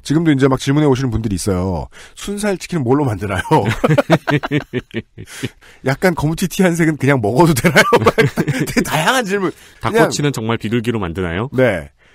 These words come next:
Speaker 1: 먹는 것으로서의 치킨에 대한 이야기도 좋고요. 에, 나에게 돈을 벌어다 주는 치킨. 이게 뭐 치킨을 배달하시는 분이어도 좋고.
Speaker 2: 네.
Speaker 1: 치킨 뭐 집 점장님이셔도 좋고.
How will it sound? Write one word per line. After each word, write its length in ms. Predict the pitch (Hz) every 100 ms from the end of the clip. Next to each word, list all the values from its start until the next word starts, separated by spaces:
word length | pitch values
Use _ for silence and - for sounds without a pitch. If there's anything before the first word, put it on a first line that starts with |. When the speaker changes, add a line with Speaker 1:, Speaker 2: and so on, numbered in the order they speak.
| -
Speaker 1:
먹는 840 | 110 156 214 277 294 247 160 110 - 104 _ _ _ -
것으로서의 640 | 214 220 214 196 196 180
치킨에 880 | - - 175 95 - - - 160 180
대한 260 | 165 175
이야기도 380 | 135 135 127 120
좋고요. 540 | 113 113 113 87 101 160 _ _ _ -
에, 360 | 120 117 110 110
나에게 360 | 113 165 190
돈을 440 | - 127 175 240 214
벌어다 340 | 196 196 185
주는 200 | 170 170
치킨. 380 | - 185 160 95 - _ - _ _ -
이게 100 | 151
뭐 120 | 143
치킨을 500 | 139 - 180 165 117 - - - -
배달하시는 540 | 156 175 175 156 147
분이어도 300 | 127 110 78
좋고. 320 | 69 - - - _ -
Speaker 2:
네. 300 | 98 71 71 - - -
Speaker 1:
치킨 400 | - - 185 143
뭐 460 | 120 120 113 101 85 -
집 180 | 123 - -
점장님이셔도 760 | 117 147 196 180 127 120 101
좋고. 320 | - - 78